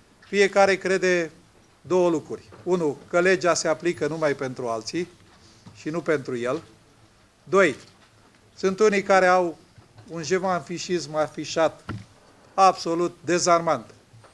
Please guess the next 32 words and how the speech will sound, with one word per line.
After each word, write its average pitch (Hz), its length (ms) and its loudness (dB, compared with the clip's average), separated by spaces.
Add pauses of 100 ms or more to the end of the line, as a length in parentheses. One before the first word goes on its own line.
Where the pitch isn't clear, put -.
care 160 140 -4
nu 180 80 -6
și-au 180 200 2
trimis 175 340 -4
nici 170 180 -6
măcar 175 320 0
contabilii 170 680 0
să 170 180 -2
vadă 165 280 0
despre 147 380 -6
ce 147 140 -10
este 139 280 -6
vorba. 117 460 -10 (1000)
Și - 120 -12
al 135 100 -2
treilea 220 340 6
lucru, 190 460 -2 (360)
încă 202 420 2
persistă 147 640 -2
credința 170 640 0
că 160 440 0 (960)
acest 185 340 -2
Consiliu 175 400 -2
Județean 160 480 0
e 180 80 -2
creat 185 300 0
pentru 175 260 -4
a 175 60 2
da 175 120 2
bani 165 200 0
la 156 100 2
primării. 139 420 -8